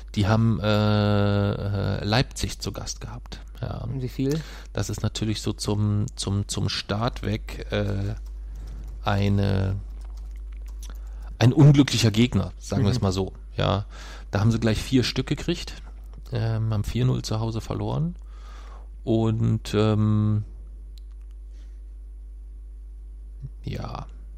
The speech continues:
Speaker 2: Ich glaube, Union ist momentan der Verein in der Bundesliga, der die meisten Kriterien erfüllt, oder?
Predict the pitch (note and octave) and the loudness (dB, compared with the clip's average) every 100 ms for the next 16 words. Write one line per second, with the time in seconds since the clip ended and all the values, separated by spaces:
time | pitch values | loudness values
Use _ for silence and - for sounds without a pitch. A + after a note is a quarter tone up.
0 | - - - - - - - - - - | -14 -14 -14 -14 -14 -14 -14 -16 -16 -14
1 | - - - - - - - C3+ D3+ D3 | -14 -14 -14 -14 -14 -10 -2 0 2 4
2 | D3+ E3+ E3 D3 D3+ D#3+ E3 D#3 C3+ - | 4 4 2 0 0 -2 0 2 2 4
3 | B2 A#2+ D3+ C#3 B2+ C3 B2+ - - D#3 | 2 2 0 0 0 0 -2 -8 0 2
4 | E3 E3 D3 D3 D3 D3 D#3 - - - | 2 0 -2 0 2 2 0 -6 -14 -14
5 | - - - - - - A#2+ - C#3+ C3+ | -14 -14 -14 -14 -4 2 2 2 0 4
6 | C3 C#3 - - - D#3 B2+ A2 G#2+ - | 4 4 -2 -8 0 2 2 0 -2 -6
7 | A2 A2+ A#2+ B2+ | -6 -6 -4 -4